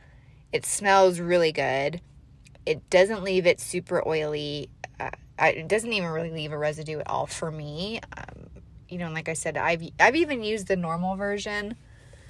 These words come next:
and that was even okay. Uh, I used that a long time ago then, and then I kind of tried to switch to generic brands, and I just haven't found anything that I like as much as Moroccan oil. Yes, it is a little bit pricier,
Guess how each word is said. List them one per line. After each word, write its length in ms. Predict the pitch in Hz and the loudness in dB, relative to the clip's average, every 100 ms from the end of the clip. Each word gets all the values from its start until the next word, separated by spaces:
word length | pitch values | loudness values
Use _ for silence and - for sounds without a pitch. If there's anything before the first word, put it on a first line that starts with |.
| - - - - - - - - | -20 -20 -20 -20 -20 -20 -12 0
and 220 | 202 185 | 2 6
that 360 | 175 196 - - | 8 8 4 4
was 240 | 185 180 | 4 4
even 300 | 180 165 160 | -2 0 2
okay. 800 | - 151 - 143 131 - 160 - - - - - | 2 2 0 2 2 0 -4 -12 -20 -20 -18 -12
Uh, 140 | - - - - | -6 -6 -6 0
I 80 | 175 | 2
used 260 | 180 180 185 | 4 2 4
that 140 | 160 | 6
a 80 | 165 | 4
long 220 | 160 160 | 2 -2
time 260 | - 170 160 | -4 -6 -4
ago 180 | 160 | -4
then, 280 | 156 156 156 | 0 0 -2
and 120 | 156 | -4
then 120 | 156 156 | -4 -4
I 140 | 160 | -4
kind 280 | - 214 190 | 0 2 2
of 140 | 175 - - - | 0 -10 -20 -12
tried 320 | - - 226 196 | -6 4 4 4
to 60 | |
switch 320 | - 190 175 | -4 -4 -4
to 120 | - 180 | -4 -4
generic 600 | 175 165 156 160 165 - | -4 -2 0 2 0 -4
brands, 680 | 190 180 175 175 180 175 - | -2 0 0 0 -4 -8 -12
and 360 | 170 160 156 151 | -12 -10 -8 -6
I 160 | - 165 | -6 -4
just 200 | 165 - | -6 -6
haven't 460 | - 208 240 196 | 4 4 4 0
found 280 | 196 180 185 | 4 4 2
anything 580 | 160 160 165 160 160 160 | -4 -6 -8 -10 -8 -4
that 160 | 160 160 | -2 -2
I 80 | |
like 260 | 151 151 160 | -2 -4 -2
as 180 | 156 156 | -4 -4
much 300 | 156 143 - | -4 -6 -4
as 160 | 147 175 | -8 -6
Moroccan 340 | - - 165 | -6 -4 -4
oil. 220 | - - | -4 -4
Yes, 260 | - 208 233 | 4 4 4
it 100 | 240 | 0
is 140 | 208 | -2
a 60 | 185 | 0
little 140 | 185 | 2
bit 180 | 185 165 | 4 2
pricier, 680 | - 165 165 175 160 156 | 0 -2 -2 -2 0 0